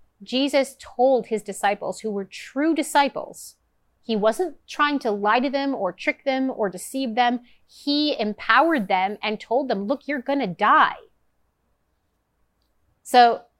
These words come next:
like, Ken, this is really dangerous. And, and, and everyone else listening, this is why we have to keep Jesus's scriptures in context, Jesus's teaching in context.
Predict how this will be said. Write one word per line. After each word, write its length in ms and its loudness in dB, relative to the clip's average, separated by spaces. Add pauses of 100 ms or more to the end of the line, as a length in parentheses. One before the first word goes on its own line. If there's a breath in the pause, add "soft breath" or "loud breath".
like, 180 0
Ken, 320 0
this 160 0
is 160 0
really 440 0
dangerous. 520 -2
And, 220 -4
and, 180 0
and 240 -2
everyone 320 4
else 260 0
listening, 680 -4 (480)
this 360 2
is 200 0
why 340 4
we 200 -2
have 260 4
to 80 -6
keep 520 -6
Jesus's 600 -2
scriptures 680 -4 (180)
in 360 2
context, 540 -2
Jesus's 440 -2
teaching 380 -4
in 160 -4
context. 640 -6